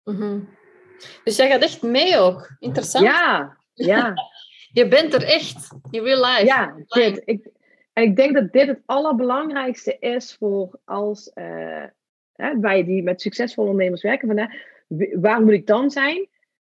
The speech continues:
Speaker 2: Dat wij er echt zijn voor die ondernemer.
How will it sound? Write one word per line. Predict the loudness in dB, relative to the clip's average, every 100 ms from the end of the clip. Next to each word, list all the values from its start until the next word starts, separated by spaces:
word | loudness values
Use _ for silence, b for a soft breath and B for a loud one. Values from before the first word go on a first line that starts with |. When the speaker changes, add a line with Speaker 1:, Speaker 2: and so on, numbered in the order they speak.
| _ _ _
Speaker 2:
Dat | -2 -2 0
wij | 0 0
er | -2 -4
echt | -8 -8
zijn | -6 -4 -4 -8 _
voor | -14
die | -12
ondernemer. | -12 -12 -14 -16 -20